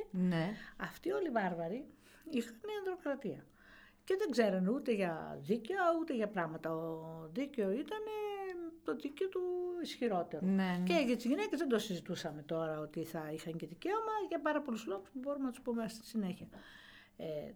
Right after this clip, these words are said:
Speaker 2: το θέμα είναι ότι όταν αυτοί εκχριστιανίστηκαν, επειδή ήταν εκατόν δεκαεφτά χιλιάδες κομμάτια, ο κάθε μάγκας είχε την πόλη του, έκανε τον πρίγκιπα στην πόλη του,
Speaker 1: Ναι.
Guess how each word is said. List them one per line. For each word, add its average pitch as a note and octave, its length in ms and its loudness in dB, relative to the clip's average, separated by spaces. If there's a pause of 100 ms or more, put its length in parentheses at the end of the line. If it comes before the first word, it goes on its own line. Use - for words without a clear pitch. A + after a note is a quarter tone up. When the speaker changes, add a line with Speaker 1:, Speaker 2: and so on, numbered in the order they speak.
Speaker 2:
το C3+ 340 -6
θέμα E4+ 300 -2
είναι F4 160 -4
ότι C#4+ 340 -4 (480)
όταν C#4+ 260 0
αυτοί C4+ 180 0
εκχριστιανίστηκαν, F3+ 1200 -2 (260)
επειδή G3 320 -2
ήταν C#4+ 220 0
εκατόν A3+ 340 -2
δεκαεφτά G#3+ 500 0 (400)
χιλιάδες G3+ 360 -2
κομμάτια, F#3+ 640 4 (280)
ο F#3+ 80 -6
κάθε F#3+ 720 4
μάγκας F#3+ 440 4
είχε F#3 520 2
την F3+ 120 0
πόλη F#3+ 260 6
του, F#3 180 2
έκανε F#3 320 2
τον F3+ 140 2
πρίγκιπα F3+ 320 4
στην F3+ 180 0
πόλη D#3+ 220 2
του, B3 240 -2
Speaker 1:
Ναι. F#3 280 2